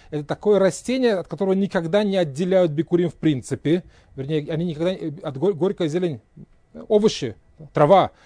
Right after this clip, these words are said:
от них не отделяются бикурим никогда, тогда скажем, аф маца, также маца должна быть из такого вида, шеэн бамина бикурим, из такого вида, в котором не бывает бикурим. И тогда можно сделать следующий вывод. От цихитим весурим мы исключим,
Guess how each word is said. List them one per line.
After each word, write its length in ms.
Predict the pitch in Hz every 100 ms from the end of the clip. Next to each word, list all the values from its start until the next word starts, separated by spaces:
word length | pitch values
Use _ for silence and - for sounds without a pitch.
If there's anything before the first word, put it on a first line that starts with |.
| - -
от 180 | -
них 220 | 185 175 165
не 100 | 175
отделяются 640 | 160 135 180 180 156 147
бикурим 440 | 135 - 165 156
никогда, 760 | 147 175 170 147 127 120 104 143 _ _
тогда 220 | - 123 127
скажем, 380 | 208 208 175 -
аф 260 | 180 190
маца, 440 | 180 170 - 139 123
также 340 | 165 165 165
маца 220 | 165 156
должна 220 | 185 - 170
быть 120 | 156
из 180 | 175 -
такого 520 | - - - 196 202
вида, 600 | 160 208 320 226 190 190 - - -
шеэн 500 | - - 240 285 214
бамина 340 | 196 196 226
бикурим, 380 | 214 - 233 202
из 80 | -
такого 300 | 175 208 208
вида, 200 | 262 247
в 60 |
котором 360 | 196 175 196 190
не 80 | 180
бывает 420 | 180 208 220 175
бикурим. 440 | 175 - 180 135
И 40 | 160
тогда 600 | 170 139 127 104 110 - _ _
можно 200 | 123 147
сделать 280 | 131 175 185
следующий 340 | 160 160 - 226
вывод. 300 | 294 117 - _ _ _ _ _ _ _ _ _ -
От 200 | 175 -
цихитим 600 | 247 - 247 - 330 220
весурим 440 | 214 226 233 233
мы 180 | 185 233
исключим, 800 | 214 - 208 220 - 320 247